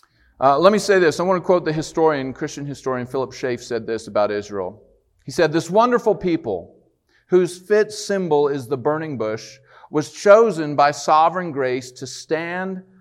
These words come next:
amidst the surrounding idolatry as the bearer of the knowledge of the only true God,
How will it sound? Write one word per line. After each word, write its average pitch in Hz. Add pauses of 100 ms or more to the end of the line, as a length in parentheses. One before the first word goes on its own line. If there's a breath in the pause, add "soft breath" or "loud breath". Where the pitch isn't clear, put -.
(240 soft breath)
amidst 151
the 151
surrounding 160
idolatry 143 (800 soft breath)
as 135
the 139
bearer 147
of 131
the 135
knowledge 160
of 120
the 127
only 139
true 139
God, 92